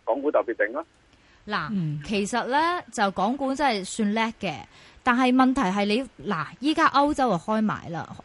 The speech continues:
Speaker 2: 歐洲都冇止跌過喎，
Speaker 1: 嗯。
Speaker 2: 咁係咪我哋開心過頭先？即係我哋依家睇緊希臘嗰個問題啊嘛。咁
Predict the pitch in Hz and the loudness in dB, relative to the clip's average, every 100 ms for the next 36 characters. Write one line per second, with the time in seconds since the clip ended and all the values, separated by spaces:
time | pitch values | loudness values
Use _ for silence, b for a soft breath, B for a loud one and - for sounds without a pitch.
0 | - 294 339 349 302 359 214 185 226 190 | 0 4 4 4 2 2 4 4 2 0
1 | 220 - 240 - 202 190 185 180 190 233 | 0 0 -2 -2 0 2 2 2 2 2
2 | 320 294 180 185 196 190 - 190 - 254 | 0 0 2 2 2 0 -2 -8 -4 2
3 | 285 285 269 262 180 196 180 - - 233 | 2 2 0 2 0 0 -2 -6 -2 0
4 | 226 - 208 208 220 254 247 175 185 196 | 4 4 2 2 2 2 0 0 0 0
5 | 208 160 - 175 170 151 160 - 143 170 | 0 0 0 0 2 0 0 0 2 2
6 | 117 B B B B B | 2 B B B B B